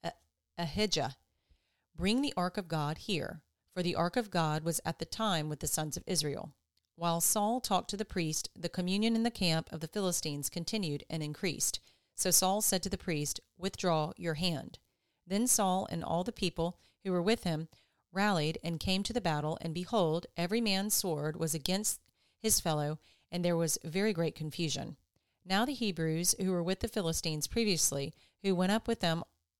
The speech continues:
all around the camp, even they also turned to be with the Israelites who were with Saul and Jonathan. When all the men of Israel who had hidden themselves in the hill country of Ephraim heard that the Philistines had fled,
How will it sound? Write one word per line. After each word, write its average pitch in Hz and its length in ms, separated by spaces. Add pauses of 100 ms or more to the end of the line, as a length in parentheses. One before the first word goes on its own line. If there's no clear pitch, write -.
(140)
all 185 220
around 175 260
the 185 60
camp, 147 420 (140)
even 220 320
they 190 420 (240)
also 190 380
turned 151 420
to - 80
be 180 160
with 190 140
the - 120
Israelites 143 640 (160)
who 185 120
were 180 100
with 170 160
Saul 165 320
and 165 140
Jonathan. 151 500 (640)
When 196 140
all 196 180
the 262 80
men 262 140
of 247 100
Israel 175 500 (120)
who 180 100
had 170 140
hidden 190 340
themselves 147 640
in 170 100
the 160 60
hill 208 180
country 160 500
of 160 220
Ephraim 156 400 (1400)
heard 220 260
that 170 120
the 180 60
Philistines 185 600
had 165 120
fled, 160 420